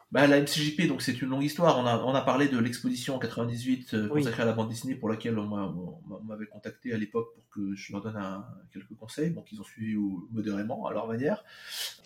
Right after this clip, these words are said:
Speaker 1: <laughs> Ce qui se passe, c'est que, euh, évidemment, à partir de, du printemps deux mille vingt, l'épidémie de covid fait que, euh, la M C J P, comme toutes les institutions culturelles, euh, comparables, est condamnée à, comment dirais-je, à suspendre ses activités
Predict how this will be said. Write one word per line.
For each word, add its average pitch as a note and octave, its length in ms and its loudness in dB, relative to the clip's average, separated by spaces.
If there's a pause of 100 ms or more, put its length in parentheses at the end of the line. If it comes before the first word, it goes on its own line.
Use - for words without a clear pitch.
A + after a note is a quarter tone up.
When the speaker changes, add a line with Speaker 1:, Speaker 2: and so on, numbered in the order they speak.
(100)
Speaker 1:
<laughs> - 300 -2
Ce - 140 -8
qui E3+ 80 -2
se - 80 -2
passe, - 240 8
c'est C#3+ 100 2
que, - 140 0
euh, A#2 520 6 (140)
évidemment, C#3+ 460 8
à A#2+ 100 8
partir C3 340 4
de, A2 360 4
du A2+ 120 -2
printemps B2 760 0 (300)
deux A#2 80 2
mille A#2+ 180 0
vingt, D3+ 320 4 (260)
l'épidémie C3+ 340 0
de C#3+ 80 -4
covid C3 460 0 (180)
fait D3+ 260 2
que, C#3 120 4
euh, A2 480 4
la A2+ 100 4
M A#2 80 0
C B2+ 140 -4
J B2 80 -6
P, D3+ 80 6
comme B2 240 -2
toutes E3 200 -4
les B2+ 140 -2
institutions A#2+ 400 -8
culturelles, A#2+ 480 4
euh, G2+ 380 -2 (120)
comparables, B2+ 560 8 (320)
est A#2 60 -2
condamnée C3 380 8
à, A2+ 580 2 (180)
comment A#2+ 140 -4
dirais-je, G#2+ 260 0
à A2+ 40 0
suspendre D#3+ 360 4
ses C#3 140 0
activités - 540 -4